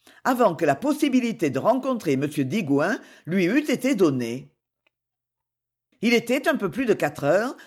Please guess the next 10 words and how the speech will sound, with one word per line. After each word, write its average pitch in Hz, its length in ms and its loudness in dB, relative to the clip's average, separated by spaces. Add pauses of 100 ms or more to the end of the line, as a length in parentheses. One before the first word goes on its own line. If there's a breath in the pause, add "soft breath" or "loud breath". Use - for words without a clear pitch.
lorsque 196 220 -2
la 160 160 2
voiture 247 420 0
de 190 80 2
monsieur 151 320 -2
Veil 156 300 0 (140)
s'arrêta 247 520 0
devant 196 280 -2
le 277 160 -2
chalet. 135 560 -2